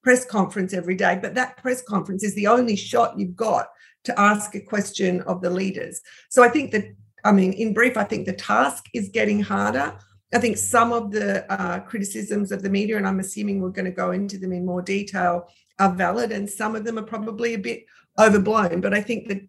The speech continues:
but I, my sort of overall observation is that the task of properly, um, reporting on an election campaign is becoming more difficult because the campaign bubble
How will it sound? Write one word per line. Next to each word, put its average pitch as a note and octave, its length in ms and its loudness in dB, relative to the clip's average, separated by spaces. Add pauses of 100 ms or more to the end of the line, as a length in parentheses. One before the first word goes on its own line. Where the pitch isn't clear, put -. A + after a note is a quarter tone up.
but G3 200 -2
I, G#3 180 2 (120)
my G3 320 4
sort G3 220 -2
of G3 100 -14
overall A3 380 2
observation F#3 640 -2
is F3+ 160 -6
that - 260 -8
the F#3+ 60 -10
task - 640 0
of - 340 2 (400)
properly, G3+ 800 2 (400)
um, F3+ 640 0 (140)
reporting G#3 720 0
on G3 160 -2
an G3 120 0
election F#3+ 440 -6
campaign F#3 640 -6 (320)
is F#3+ 140 4
becoming F#3+ 680 -4 (280)
more G#3+ 320 4
difficult G#3 600 -6
because G3+ 380 -4
the G3 100 -6
campaign G#3 720 -2
bubble F#3+ 680 2